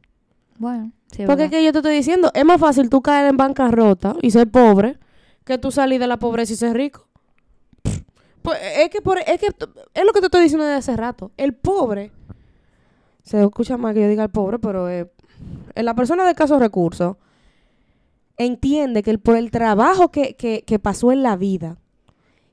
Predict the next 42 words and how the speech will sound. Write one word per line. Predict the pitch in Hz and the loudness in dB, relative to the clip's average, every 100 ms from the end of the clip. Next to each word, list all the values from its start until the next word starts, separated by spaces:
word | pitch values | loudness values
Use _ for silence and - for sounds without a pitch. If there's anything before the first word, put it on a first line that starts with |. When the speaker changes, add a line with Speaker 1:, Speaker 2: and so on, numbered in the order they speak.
| _ | _
Speaker 2:
que | - 208 | -2 0
por | 226 | 2
las | 226 208 | 0 -2
situaciones | 226 214 226 269 311 | -6 -4 -4 0 -2
tan | 349 330 | -2 -2
difíciles | 269 - 339 349 294 | -4 -4 -4 -4 -8
que | 262 | -6
la | 220 | -4
vida | 196 247 294 277 | -4 -6 -6 -8
que, | 240 | -10
que, | 214 202 _ _ | -12 -14 _ _
que | - | -8
le | 233 220 | -8 -6
tocaron, | 196 - 220 202 170 226 _ _ _ _ _ | -8 -2 -2 -2 -4 -10 _ _ _ _ _
porque | 208 - | -12 -8
eso | 180 202 | -8 -8
no | 208 208 | -8 -8
es | 202 | -6
culpa | 208 208 | -6 -4
de | 220 | -4
nadie | 240 190 190 | -6 -8 -10
muchas | 190 220 214 | -10 -10 -10
veces, | 170 - 220 _ _ _ _ _ _ _ _ _ _ _ _ _ _ _ - _ _ | -10 -14 -20 _ _ _ _ _ _ _ _ _ _ _ _ _ _ _ -20 _ _
ellos | 208 220 269 | -10 -8 -6
sienten | 277 233 220 | -8 -8 -8
que | 202 | -8
ese | 196 269 | -8 -8
trabajo | 269 262 269 294 | -6 -4 -2 -4
que | 269 | -4
ellos | 262 | -8
han | 254 | -8
pasado | 254 220 190 | -8 -6 -6
es | |
suficiente | 190 214 233 302 277 202 | -6 -10 -8 -6 -4 -4
pa-, | 185 185 - | -8 -10 -12
pa | 190 | -12
que | 190 | -10
ese | 180 | -4
dinero | 214 214 202 | -2 0 0
le | 180 | -2
llegue | 170 165 | -6 -12
fácil. | 165 165 _ | -14 -20 _